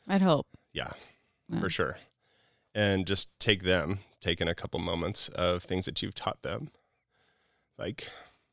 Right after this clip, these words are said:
Speaker 2: moments of, like, just one little message, one little moment,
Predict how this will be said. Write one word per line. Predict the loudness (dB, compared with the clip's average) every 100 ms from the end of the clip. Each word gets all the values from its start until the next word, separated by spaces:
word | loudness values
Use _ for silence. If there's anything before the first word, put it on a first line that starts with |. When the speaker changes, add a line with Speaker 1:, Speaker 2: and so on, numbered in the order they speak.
| _
Speaker 2:
moments | 0 2 2 0
of, | -4 -2
like, | -6 -6 -12 _ _ _ _ _ _ _ _ -2
just | 0 0
one | 0 0
little | 2 0
message, | -2 -2 -6 -10 -12 -14 _ _ _ _ _ _ _ _ _ _ _ _
one | 0 2
little | 2
moment, | 2 0 0 -6 -8